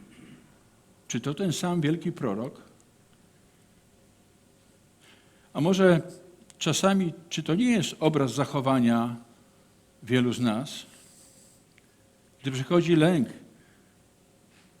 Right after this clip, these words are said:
to nie tylko potrafimy schować się pod swoim krzakiem jałowca, ale potrafimy innym czynić wyrzuty i odpowiedzialność za swoją sytuację,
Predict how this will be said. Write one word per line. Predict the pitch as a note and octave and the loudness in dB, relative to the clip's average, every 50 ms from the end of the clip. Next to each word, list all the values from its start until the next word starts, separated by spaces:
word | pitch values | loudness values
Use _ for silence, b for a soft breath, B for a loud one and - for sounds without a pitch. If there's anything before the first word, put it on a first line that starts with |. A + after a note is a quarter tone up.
| _ - | _ -6
to | - D3+ | -4 -2
nie | D#3 D#3 D#3+ | 0 0 0
tylko | - A#3 A#3+ F#3+ A#2+ C3+ A2 | 0 0 -2 -2 -2 -4 -4
potrafimy | - B2+ A#2 - A#2+ A#2 - C#3 B2+ B2 A#2+ | -4 -6 -6 -6 -6 -6 -4 -4 -4 -2 -4
schować | - - - B2 G2+ G#2+ G#2 - | -4 -4 -6 -6 -4 -4 -6 -6
się | - A2+ | -8 -12
pod | - - A2+ - | -10 -10 -10 -10
swoim | - B2+ A#2 A2 A2 | -8 -6 -4 -4 -4
krzakiem | G#2+ - C3+ A#2 A2 - A2+ A2+ | -4 -4 -8 -8 -6 -4 -4 -2
jałowca, | A2+ A2 G#2+ A#2 A2+ - - - - G#2+ G#2+ G#2+ - b b b b b b b b b b b b b b b b | -2 -4 -4 -8 -10 -10 -12 -10 -10 -10 -10 -10 -14 b b b b b b b b b b b b b b b b
ale | - B2+ C#3 | -4 -4 -2
potrafimy | D3 E3+ E3 E3 D#3+ D3 - F3 E3+ D#3+ E3 | -2 -2 -4 -2 -4 -2 -2 -2 -2 -2 -2
innym | - G3+ G3 F#3 E3+ D#3 D3+ C#3+ C3 B2+ B2 - | -2 0 0 0 0 0 -2 -2 -4 -6 -8 -10
czynić | - - D#3 C#3+ C3 C3+ C3 A#2+ A#2 | -10 -6 -4 -2 -2 -2 -2 -4 -4
wyrzuty | G#2 B2+ A#2+ A2 C3 C#3 C3 C3+ - C3 | -2 -2 -2 -2 -2 -4 -6 -6 -4 -2
i | B2 | -2
odpowiedzialność | B2 A#2 - B2+ A2+ A#2+ A#2 A2 B2+ B2 A#2+ B2 A#2+ A2+ A2 | -2 -2 -4 -6 -2 -2 -2 0 0 -2 0 0 -2 -2 -2
za | A#2 | -4
swoją | G#2+ - - A#2 A2+ A2+ G#2 | -6 -6 -6 -4 -4 -4 -6
sytuację, | - - G#2 - A#2 G#2 F#2+ F#2+ - - G2+ F#2+ F#2+ | -8 -10 -10 -8 -6 -6 -6 -8 -10 -10 -10 -10 -10